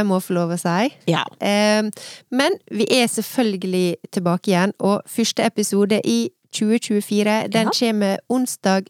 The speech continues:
Speaker 1: syttende januar.
Speaker 2: Ja, vi tar
Speaker 1: Ja.
Speaker 2: oss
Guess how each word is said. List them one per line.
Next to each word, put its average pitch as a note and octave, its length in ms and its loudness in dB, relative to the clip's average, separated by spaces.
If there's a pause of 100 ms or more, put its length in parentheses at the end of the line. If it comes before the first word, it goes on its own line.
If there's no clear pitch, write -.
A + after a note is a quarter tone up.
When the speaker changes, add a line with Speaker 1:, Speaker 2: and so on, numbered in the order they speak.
Speaker 1:
syttende F3+ 920 -2
januar. D#3 600 0
Speaker 2:
Ja, D#3+ 380 2
vi B3 140 2
tar - 240 -2
Speaker 1:
Ja. E4 140 4
Speaker 2:
oss F#3+ 320 -4